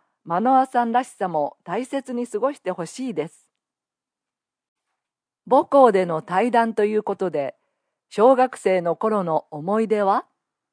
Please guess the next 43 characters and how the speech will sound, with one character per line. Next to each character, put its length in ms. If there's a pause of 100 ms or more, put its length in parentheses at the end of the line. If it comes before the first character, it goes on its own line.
(1000)
マ 160
ノ 180
ア 60
さ 220
ん。 120 (1900)
友 220
達 240
と 100
よ 160
く 320 (260)
休 260
み 140
時 100
間 300
に 220 (200)
一 240
輪 200
車 160
に 140
乗 120
っ 60
て 160
い 60
た 120
こ 120
と 160
が 200 (120)
思 280
い 60
出 120
深 260
い 80
で 140
す。 260 (960)
一 260
輪 200
車 120
に 140
乗 120
れ 120
る 100
か 160
ら 200